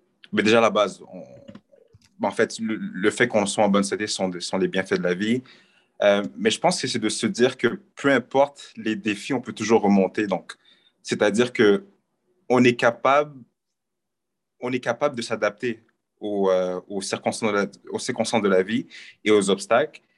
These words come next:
et que no matter what, en fait, on peut toujours, euh, on peut toujours affronter, en fait. Je pense que c'est ça, euh, au niveau des bienfaits, le fait que on peut faire des erreurs, mais toujours, euh,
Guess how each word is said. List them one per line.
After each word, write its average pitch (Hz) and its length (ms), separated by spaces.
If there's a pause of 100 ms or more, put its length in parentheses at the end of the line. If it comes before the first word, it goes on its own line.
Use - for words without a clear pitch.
(220)
et 101 80
que 110 100
no 110 160
matter 107 220
what, 98 280
en 92 60
fait, 98 240
on 92 40
peut 92 160
toujours, 90 480
euh, 85 300
on - 120
peut - 100
toujours 92 280
affronter, 90 380
en 90 100
fait. - 160
Je - 120
pense - 140
que 101 80
c'est 90 160
ça, 110 360 (320)
euh, 87 220
au 98 80
niveau 95 240
des 98 100
bienfaits, 95 420
le 104 80
fait 101 200
que 85 500 (160)
on 101 100
peut 107 120
faire 104 180
des 95 220
erreurs, 95 260
mais 95 140
toujours, 90 560
euh, 85 200